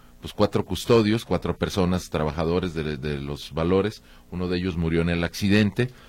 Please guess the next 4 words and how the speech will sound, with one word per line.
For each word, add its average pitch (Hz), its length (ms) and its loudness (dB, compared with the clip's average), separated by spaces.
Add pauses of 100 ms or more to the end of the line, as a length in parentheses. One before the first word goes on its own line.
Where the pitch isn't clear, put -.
(100)
Detuvieron 92 880 -2
a 71 680 -6 (640)
tres, - 680 0 (100)
eh, 73 300 -2